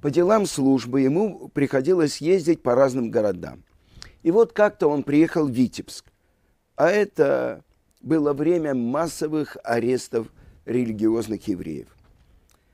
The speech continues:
Входит он в тюрьму и узнаёт, что арестованы тридцать с лишним самых выдающихся евреев города – раввины, еврейские мудрецы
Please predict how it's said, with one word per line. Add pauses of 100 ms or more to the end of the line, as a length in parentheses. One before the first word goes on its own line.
(1400)
Входит
он
в
тюрьму
и
узнаёт, (840)
что
арестованы
тридцать
с
лишним (300)
самых
выдающихся
евреев
города –
раввины, (380)
еврейские
мудрецы